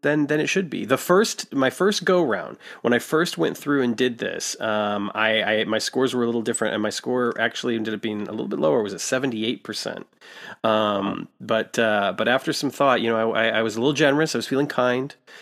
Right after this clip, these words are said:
Speaker 1: So,
Speaker 2: Sure.
Speaker 1: yeah, so overall, I, I, I'm sitting at an eighty-one percent.
Speaker 2: Ah, but I'm at a seven point two.
Speaker 1: Yeah.
Speaker 2: Yeah, the mythology, it brought it down.
Speaker 1: It did.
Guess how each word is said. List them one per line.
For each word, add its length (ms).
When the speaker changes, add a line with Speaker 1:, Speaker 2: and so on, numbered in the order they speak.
Speaker 1:
So, 180
Speaker 2:
Sure. 380
Speaker 1:
yeah, 180
so 160
overall, 560
I, 260
I, 100
I'm 200
sitting 220
at 60
an 100
eighty-one 340
percent. 340
Speaker 2:
Ah, 280
but 160
I'm 280
at 100
a 60
seven 360
point 280
two. 240
Speaker 1:
Yeah. 280
Speaker 2:
Yeah, 140
the 80
mythology, 760
it 120
brought 220
it 100
down. 340
Speaker 1:
It 160
did. 320